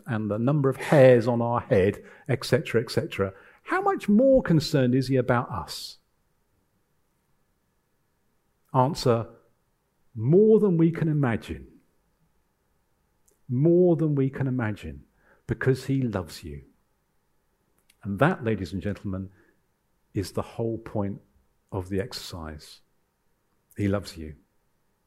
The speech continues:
Nothing more, nothing less. And that's what the great mystics of old basically came down to. It's all about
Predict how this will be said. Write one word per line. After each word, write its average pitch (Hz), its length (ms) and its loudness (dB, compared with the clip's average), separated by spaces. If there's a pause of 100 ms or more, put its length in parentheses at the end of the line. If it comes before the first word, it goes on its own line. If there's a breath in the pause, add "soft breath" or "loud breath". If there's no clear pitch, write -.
(440)
Nothing 120 400 -2
more, 123 220 -2
nothing 117 320 -4
less. 95 260 -6
And 113 100 -4
that's 147 200 -4
what 131 220 -2
the 120 180 2
great 139 360 0
mystics 135 460 -2
of 117 120 0
old 113 360 0
basically 120 380 -4
came 104 300 -6
down 101 280 -4
to. 87 240 -14 (960)
It's 120 240 -2
all 156 300 4
about 110 460 -2